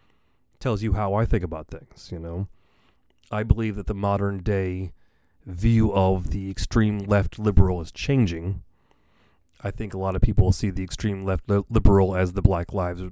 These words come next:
Matter movement and, you know, the domestic terrorists and the riots in the streets or whatever you wanna call them type thing. That's how I think that they're viewed nowadays. But in my head, they're viewed as the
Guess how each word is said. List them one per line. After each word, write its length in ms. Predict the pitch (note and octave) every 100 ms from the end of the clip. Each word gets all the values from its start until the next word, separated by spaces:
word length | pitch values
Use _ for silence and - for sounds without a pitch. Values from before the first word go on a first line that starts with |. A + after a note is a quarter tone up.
| -
Matter 300 | G2 F#2 F2+
movement 520 | F2+ F2 F2+ F#2 -
and, 340 | F2 F2 E2+ - - _ _ _ _ _ -
you 120 | F2
know, 220 | E2 E2 - _ _ _ _ _ -
the 120 | G2
domestic 480 | G#2+ G2+ G2 G#3+ -
terrorists 600 | A#2+ G2 F#2 F2+ - -
and 100 | G2
the 60 |
riots 440 | F#2 F#2 F2+ F#2 -
in 80 | G2
the 80 |
streets 440 | F2+ - G2+ - -
or 60 |
whatever 360 | F#2+ F#2 F#2 F#2+
you 100 | F#2+
wanna 180 | G2 F#2
call 240 | - G#2
them 140 | F#2 F#2+
type 260 | G2 F2
thing. 320 | - G#2 E2+ - _ _ _ _ _ _ -
That's 180 | - C3
how 120 | B2
I 80 | G#2
think 280 | F#2+ G#2+ F#2+
that 180 | F#2+ F2+ _ _ _ _ _ _ _ _ _
they're 200 | A#2 G#2
viewed 300 | F#2+ A2+ G#2
nowadays. 520 | A2+ G#2+ F#2 F#2 F2+
But 140 | G2+ C#3
in 120 | D#3+
my 160 | C#3+ A#2
head, 220 | A2 G2
they're 100 | G2+
viewed 260 | G2 G#2+
as 140 | G2 G2
the 240 | G2+ F#2